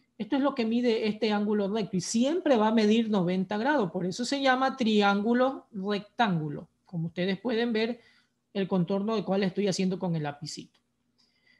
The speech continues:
Acá tengo otro ángulo. Este ángulo que ustedes ven aquí se lo conoce como el ángulo alfa. Así, con ese símbolo, ángulo, ángulo alfa.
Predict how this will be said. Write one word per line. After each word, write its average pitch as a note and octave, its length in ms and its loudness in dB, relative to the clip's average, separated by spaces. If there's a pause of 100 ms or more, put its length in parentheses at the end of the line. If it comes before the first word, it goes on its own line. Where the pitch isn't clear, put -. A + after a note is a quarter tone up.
(540)
Acá C#4 300 2
tengo C4+ 300 0
otro G#3+ 320 2
ángulo. G#3 460 -2 (2250)
Este C4 300 -2
ángulo B3+ 420 2
que A3+ 60 -4
ustedes G#3 340 -2
ven A3 180 -2
aquí A#3 380 -4 (440)
se C4+ 200 -4
lo C#4 140 0
conoce B3+ 480 -2 (360)
como C4+ 300 -4
el G#3 100 0
ángulo G3+ 480 0
alfa. F#3+ 520 0 (2000)
Así, C#4 240 -6
con G#3+ 180 0
ese G3 200 -4
símbolo, G3 440 -4
ángulo, G3+ 400 0
ángulo G#3 460 2
alfa. B3 380 -2